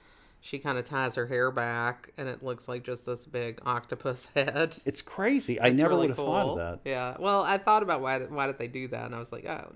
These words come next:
Speaker 1: never mind. Got it."
Speaker 2: Right? It's all there.
Speaker 1: But it's cool 'cause they went with, like, a soft robotics kind of look
Speaker 2: Mm-hmm.
Speaker 1: for Doc Ock in this one, which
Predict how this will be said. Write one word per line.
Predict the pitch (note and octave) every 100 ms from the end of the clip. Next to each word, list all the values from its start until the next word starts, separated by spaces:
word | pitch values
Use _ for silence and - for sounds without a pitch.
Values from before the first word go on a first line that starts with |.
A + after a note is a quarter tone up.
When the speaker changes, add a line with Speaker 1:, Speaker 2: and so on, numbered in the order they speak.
| -
Speaker 1:
never | D#3
mind. | D#3 - - -
Got | - - E2
it." | E2+ - _ -
Speaker 2:
Right? | A2 A#2+ D3+
It's | D#3 A#2+
all | A2+ G#2+ A2+
there. | B2+ A#2+ - - - -
Speaker 1:
But | E3
it's | E3+ F3+ -
cool | - F#3+ F3
'cause | D#3+ B2+
they | C3
went | C3+ C#3 C3
with, | C3+ -
like, | B2+ B2 C3
a | B2 A#2
soft | - C3+ B2 - E3
robotics | C#3+ C#3+ D3 D3 D#3 D3+ - - -
kind | - E3 E3
of | E3+ E3
look | D#3+ E3+ F3 F#3 - _ -
Speaker 2:
Mm-hmm. | G2 G2+ F#2+
Speaker 1:
for | -
Doc | D#3+ D3 D3
Ock | D3+ D3 D3+
in | D3+
this | D3 D#3
one, | - C#3+ C#3+ D#3
which | C3 B2+